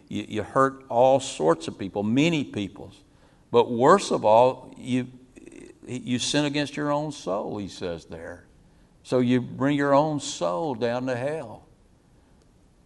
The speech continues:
He says in verse eleven, beginning in verse eleven, he says, "For the stone will cry out from the wall, and the beam from the timbers will answer it. Woe to him who builds a town with bloodshed,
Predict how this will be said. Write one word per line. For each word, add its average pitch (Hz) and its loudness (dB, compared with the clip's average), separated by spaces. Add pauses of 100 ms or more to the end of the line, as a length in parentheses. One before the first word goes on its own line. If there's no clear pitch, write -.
He 147 -12
says 107 -2
in 104 -4
verse 117 2
eleven, 104 0 (360)
beginning 110 -4
in 104 -6
verse 107 -6
eleven, 117 0
he 101 -6
says, 104 -8
"For 110 -8
the 101 -6
stone 131 0
will 113 -2
cry 123 0
out 127 0
from 120 -6
the 117 -2
wall, 120 2
and 92 -6
the 90 -6
beam 117 -4
from 101 -8
the 98 -6 (340)
timbers 113 4
will 101 0
answer 117 -2
it. 85 -6
Woe 113 4
to 139 -2
him 127 -2
who 110 -4
builds 117 0
a 101 -6
town 131 -6
with 131 -6
bloodshed, 143 -8